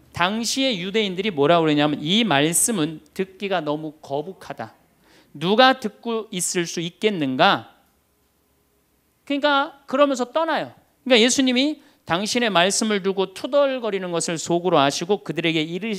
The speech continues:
이르셨다. 이 말이 너희 귀에 거슬리느냐?" 그리고 성서에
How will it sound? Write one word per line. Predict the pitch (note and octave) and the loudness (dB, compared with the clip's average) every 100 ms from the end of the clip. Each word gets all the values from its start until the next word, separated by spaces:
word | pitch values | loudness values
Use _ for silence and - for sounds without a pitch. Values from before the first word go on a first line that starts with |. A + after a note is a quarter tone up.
| - | -6
이르셨다. | F3+ A3+ C4+ G3+ - F#3 B2+ - - - _ - | 0 2 4 2 2 2 2 -2 -20 -20 _ -12
이 | E3 G#3 G#3 | -4 -2 0
말이 | D3 D3+ D#3+ | 2 0 0
너희 | C#3 C#3 E3 E3+ D#3 | 0 0 0 -4 -8
귀에 | - C#3 C#3 - | -4 -4 -4 -8
거슬리느냐?" | D3 C#3+ G#3 G3 D#3+ A#2+ A#2 _ _ _ _ _ _ _ _ _ _ _ - | -16 -14 -14 -12 -10 -10 -12 _ _ _ _ _ _ _ _ _ _ _ -4
그리고 | E3+ G#3 | 0 0
성서에 | - E3+ G3+ A3+ A3+ A3+ F3+ A3 C#4 | 2 4 4 0 -2 2 2 2 -4